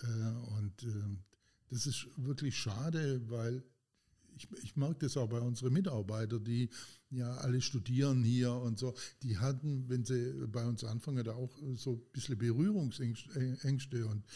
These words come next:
haben sich gedacht, "Oh, Filme, da muss ich ja nachdenken und, oh, das ist schwierig und da komme ich heulend raus" oder was weiß ich was. Und wenn die dann mal drin waren, dann sagen, "Wow, das sind ja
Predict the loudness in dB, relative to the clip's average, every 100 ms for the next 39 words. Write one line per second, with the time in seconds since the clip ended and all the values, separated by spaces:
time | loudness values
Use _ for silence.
0 | -14 -10 -6 -4 0 0 -2 -4 -4 -2
1 | -2 -2 2 2 2 0 0 0 -2 -4
2 | -4 -6 -8 -4 -2 -4 -8 -12 -8 -6
3 | -4 -4 -6 -4 -2 0 -2 -4 -4 -6
4 | -6 -12 -14 -12 -10 -4 0 0 -2 -2
5 | 0 0 0 -2 0 0 0 -2 -2 -2
6 | -4 -4 -4 -2 -4 -4 -6 -8 -14 -16
7 | -16 -20 -8 4 8 8 6 4 4 4
8 | 6 6 8 8 6 4 4 2 2 0
9 | 2 2 2 2 4 2